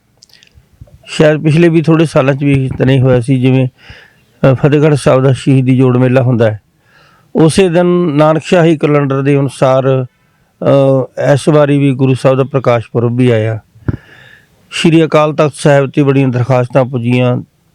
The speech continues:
ਤੇ ਉਹਨਾਂ ਨੇ ਸ-, ਨਿੱਜੀ ਤੌਰ 'ਤੇ ਵੀ ਉਹਨਾਂ ਨੂੰ ਲੋਕ ਮਿਲੇ ਨੇ। ਉਹਨਾਂ ਨੇ ਇਹ ਗੱਲ ਆਖੀ ਹੈ ਕਿ ਆਪਣੇ ਪੱਧਰ 'ਤੇ, ਸਥਾਨਕ ਪੱਧਰ 'ਤੇ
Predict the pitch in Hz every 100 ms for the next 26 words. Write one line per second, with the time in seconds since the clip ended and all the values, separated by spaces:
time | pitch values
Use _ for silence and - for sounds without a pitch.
0 | - 131 131 131 131 139 131 127 123 120
1 | 120 _ _ _ _ - 214 135 117 131
2 | 131 143 143 139 135 151 147 143 143 139
3 | 127 127 120 123 123 120 123 135 131 131
4 | 127 127 _ _ _ _ _ - 151 143
5 | 139 131 127 - 156 139 135 147 139 135
6 | 117 - _ _ _ _ _ _ 147 156
7 | 175 165 160 156 160 139 151 147 135 -
8 | 120 143 151 151 143 143 131 143 135 139
9 | 131